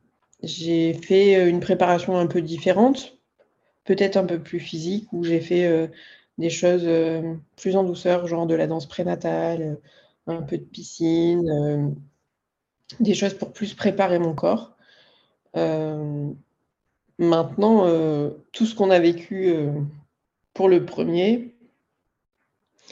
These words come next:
on sait qu'il y a des choses qui peuvent, hmm, moins bien se passer que d'autres. Euh, en soi, euh, ça a été très traumatisant ce qu'on a vécu, mais il y a bien pire, on le sait.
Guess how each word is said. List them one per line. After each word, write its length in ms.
on 120
sait 240
qu'il 100
y 20
a 40
des 140
choses 200
qui 120
peuvent, 260
hmm, 580
moins 280
bien 200
se 100
passer 320
que 60
d'autres. 440
Euh, 360
en 120
soi, 440
euh, 460
ça 140
a 20
été 160
très 240
traumatisant 520
ce 60
qu'on 120
a 80
vécu, 240
mais 100
il 40
y 40
a 60
bien 220
pire, 480
on 100
le 40
sait. 380